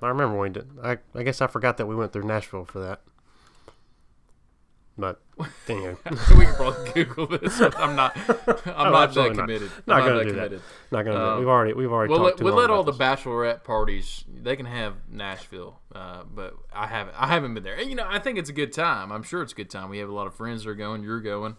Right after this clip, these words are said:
Speaker 2: Um, yeah, but to be honest with you, um, I'm gonna watch that game sitting in the lake. Literally, I might watch it from the lake 'cause we got the T V on the dock.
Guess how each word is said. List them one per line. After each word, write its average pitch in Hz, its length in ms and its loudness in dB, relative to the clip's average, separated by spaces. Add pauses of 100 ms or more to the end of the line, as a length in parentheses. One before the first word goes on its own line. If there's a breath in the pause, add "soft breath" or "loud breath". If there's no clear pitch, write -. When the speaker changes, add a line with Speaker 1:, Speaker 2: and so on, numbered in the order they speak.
(560 soft breath)
Speaker 2:
Um, 98 500 -14 (140)
yeah, 104 180 -12
but 98 480 -10
to 117 80 -16
be 117 80 -8
honest 120 300 -6
with 123 120 -8
you, 113 220 -6 (560 soft breath)
um, 101 400 -8 (180)
I'm 127 140 -6
gonna 151 140 -4
watch 131 240 -2
that 120 180 -8
game 117 440 -8 (120)
sitting 131 320 -6
in 117 140 -8
the 104 80 -10
lake. 104 500 -8 (560)
Literally, 165 340 0
I 113 80 0
might 135 280 -4
watch 110 240 -6
it - 120 -20
from 123 280 -8
the 107 80 -8
lake 98 560 -10
'cause 104 180 -16
we 101 80 -16
got 101 140 -12
the - 60 -20
T 113 200 -12
V 107 160 -10
on 104 140 -10
the 98 60 -14
dock. 101 420 -6